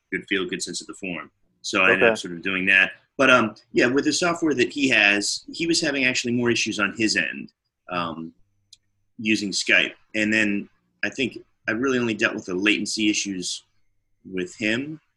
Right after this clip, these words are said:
Speaker 1: But, um, I mean, yeah, clearly, I, I mean, as I, I mean, Zoom is definitely much better for that.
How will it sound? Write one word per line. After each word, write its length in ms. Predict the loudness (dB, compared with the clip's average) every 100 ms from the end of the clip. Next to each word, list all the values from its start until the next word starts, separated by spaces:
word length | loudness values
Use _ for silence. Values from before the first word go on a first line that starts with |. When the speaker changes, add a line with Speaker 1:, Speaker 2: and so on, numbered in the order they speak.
| _ _ _
Speaker 1:
But, 160 | 2 4
um, 440 | 4 2 -4 -8 -12 _ _ _ _ -4
I 40 |
mean, 140 | 2 4
yeah, 140 | 2
clearly, 320 | 2 2 4 4
I, 240 | 4 0
I 20 |
mean, 140 | -2 -2
as 100 | 0
I, 40 |
I 180 | -2 -4
mean, 160 | -8 -6
Zoom 260 | -2 0
is 140 | -2 -8
definitely 560 | _ -14 -8 -4 -4 -8 _ _
much 280 | -12 -10 -6
better 360 | -2 -2 -4 -10 _ _ _ _ _ _ _ _
for 120 | -4
that. 460 | 0 0 -2 -12